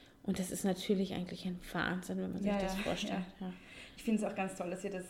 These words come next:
Speaker 2: ähm, Thema von f-, also, äh, geflüchteten Fra-, äh, Menschen, die
Speaker 1: Ja.
Speaker 2: entweder Frauen sind und Mädchen oder L-G-B-T-I-Q-Personen. Ich finde es super, dass ihr das reingenommen habt, gerade auch deshalb, weil das im Moment halt schon mutig
Speaker 1: Ja.
Speaker 2: ist,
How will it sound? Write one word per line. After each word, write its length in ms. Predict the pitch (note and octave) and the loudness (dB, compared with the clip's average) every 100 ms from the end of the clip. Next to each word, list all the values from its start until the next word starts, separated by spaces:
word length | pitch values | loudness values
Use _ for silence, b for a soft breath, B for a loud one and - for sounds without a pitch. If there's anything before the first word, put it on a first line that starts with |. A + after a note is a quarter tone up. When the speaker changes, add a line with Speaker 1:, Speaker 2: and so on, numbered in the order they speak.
| - - | -6 -2
Speaker 2:
ähm, 460 | F3 E3+ E3+ E3+ | 2 2 0 -4
Thema 560 | - F3+ F3 E3+ E3 - - - - | -4 0 4 4 4 0 -8 -10 -4
von 240 | F3 E3+ | -2 -2
f-, 340 | E3+ - - | -4 -14 -10
also, 160 | F3+ E3+ D#3+ D#3+ - - | -8 -6 -6 -8 -12 -4
äh, 280 | E3 D#3+ - - | -2 -2 -6 -10
geflüchteten 540 | - - F3+ F3+ F#3 F3 | -14 -6 -6 -4 -4 -4
Fra-, 220 | - - | -6 0
äh, 240 | E3 E3 | 2 2
Menschen, 640 | E3 E3+ F3 - G#3 G#3 G3+ | 0 0 -2 -4 -4 -4 -6
die 120 | F#3 | 4
Speaker 1:
Ja. 220 | G#3 F#3+ | 6 6
Speaker 2:
entweder 240 | F3 E3+ E3+ | 4 0 -2
Frauen 360 | - D3 G#3 | 4 8 8
sind 340 | G#3+ G3+ G3 - | 8 4 2 0
und 140 | F3+ | -2
Mädchen 360 | F3+ F#3 G3 E3+ | -2 -2 -4 0
oder 180 | F3 E3+ | 2 2
L-G-B-T-I-Q-Personen. 1160 | F3 F3+ F#3 F3+ E3+ E3+ A3+ A#3 - G#3 G#3+ - B B B | 2 -2 -8 -4 -4 -2 -2 -2 -4 -4 -4 -6 B B B
Ich 120 | F#3+ - | -6 0
finde 160 | G3 | 0
es 60 | - | 0
super, 160 | G3+ F#3+ | -2 -2
dass 100 | F#3+ | -2
ihr 40 | |
das 120 | F#3 D3 | -2 0
reingenommen 420 | F3+ F#3 F3 F3+ | 0 2 0 0
habt, 280 | E3 - - | -2 -6 -4
gerade 220 | C#3 D3+ | 0 0
auch 40 | E3+ | 0
deshalb, 320 | C#3+ E3+ - | -2 -2 -2
weil 140 | G2+ | 2
das 140 | D#3+ D#3+ | 2 2
im 100 | D#3+ | 0
Moment 440 | F3 D3 D#3+ F3 | 2 2 0 0
halt 160 | D#3+ - | -4 -2
schon 240 | E3+ E3+ | 0 2
mutig 240 | F3+ G3+ G3+ | 4 6 6
Speaker 1:
Ja. 100 | F#3 | 6
Speaker 2:
ist, 360 | G#3 A#3 - | 4 0 -4